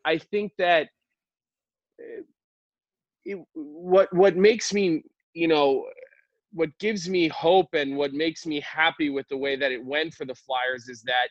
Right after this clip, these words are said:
yeah, they worked some guys in, but nothing out of the ordinary. You, you didn't see some guy who didn't play all year, uh, end up in the lineup. You know, Brian Elliott, I think if the Flyers are gonna have a chance to win the Stanley Cup, he's gonna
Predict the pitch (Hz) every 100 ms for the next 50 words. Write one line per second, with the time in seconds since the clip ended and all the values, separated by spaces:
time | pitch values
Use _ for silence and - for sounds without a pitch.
0 | - 185 190 175 185 160 214 214 - 185
1 | 170 151 139 165 156 135 139 131 _ _
2 | _ - 196 233 269 285 254 214 196 160
3 | 147 147 139 123 117 - - 143 196 190
4 | 214 254 269 254 - - 208 208 202 -
5 | - 185 170 170 175 165 165 165 135 151
6 | 160 147 135 131 123 127 123 120 - _
7 | _ 131 143 160 170 160 151 156 147 139
8 | 135 139 135 139 - _ _ - 175 156
9 | 170 196 226 208 190 196 196 - 135 156
10 | 190 - 185 185 175 156 - 151 175 214
11 | 190 185 180 165 160 151 143 156 156 -
12 | 151 147 - 143 131 - 147 - _ 196
13 | 180 262